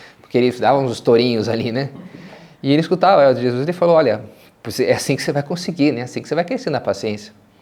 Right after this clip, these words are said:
Não é ficando no sofá lá, comendo sorvete, né? Que você vai crescer na paciência. É sendo posto à prova, né?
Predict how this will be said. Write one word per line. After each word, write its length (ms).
Não 100
é 20
ficando 340
no 120
sofá 420
lá, 300
comendo 360
sorvete, 440
né? 120
Que 80
você 160
vai 80
crescer 240
na 80
paciência. 440
É 100
sendo 280
posto 360
à 40
prova, 400
né? 180